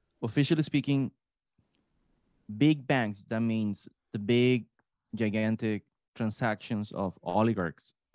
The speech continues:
are stopped because Russian banks cannot make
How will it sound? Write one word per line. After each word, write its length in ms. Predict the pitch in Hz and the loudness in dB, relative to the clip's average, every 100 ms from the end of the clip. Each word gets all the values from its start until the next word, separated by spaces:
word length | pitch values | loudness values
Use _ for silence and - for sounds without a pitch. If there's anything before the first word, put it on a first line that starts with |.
| _ | _
are 160 | 98 101 | -2 -2
stopped 500 | - 113 107 98 - | -2 0 0 0 -4
because 420 | 101 - 87 - _ _ _ - | -8 -8 -12 -14 _ _ _ -2
Russian 320 | 110 123 113 | 0 2 2
banks 260 | 104 104 | 2 -2
cannot 460 | - 104 98 98 - | -6 -2 0 -2 -2
make 380 | 101 98 92 | -4 -2 -6